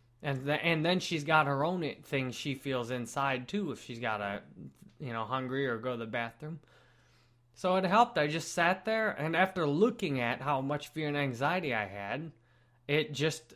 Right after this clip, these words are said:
clearly overwhelmed me. I'm like, "Oh my God, I can't do this. I can't, I am helpless here." And so I just cried with her, and I must have cried for ten or fifteen minutes, and it all came out.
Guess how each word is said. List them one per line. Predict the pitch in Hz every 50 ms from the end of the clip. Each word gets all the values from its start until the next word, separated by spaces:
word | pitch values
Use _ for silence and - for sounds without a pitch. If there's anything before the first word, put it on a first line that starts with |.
| - - -
clearly | - - - - 151 175 190 202 196 202 190
overwhelmed | 185 190 196 180 190 190 190 190 196 202 202 190 147 123
me. | 117 110
I'm | 101 101 104 107 117
like, | 120 117 110 -
"Oh | 117 139 147
my | 139 123 110 107
God, | 101 107 107 107 104
I | 101 101 107
can't | - - 131 110 110 104
do | 107 107 117
this. | 117 117 101 92 - -
I | 113 117 110
can't, | - - 135 117 110 107 - - _ _ -
I | - 127 151 175 170 - - - -
am | 151 135 131
helpless | 120 147 175 190 190 - 131 101 - -
here." | - 110 95 78 95 123 - - - - - - _ -
And | 147 139
so | - - 160
I | 160 175 180
just | 170 190 190 196 -
cried | - - 202 220 233 214 185
with | 143 117 -
her, | - 120
and | 110 110
I | 110 123
must | 143 160 165 160 - -
have | 147 135
cried | - - 127 123 131 127 -
for | - 131
ten | - - - 127 127 131
or | 131 123 113
fifteen | - - 143 135 139 - - 151 139 135 131 131
minutes, | 147 160 160 135 113 - -
and | 117 110 113
it | 117 117
all | 131 139 151 156
came | 156 - - 143 135 131 139
out. | 147 151 131 113 -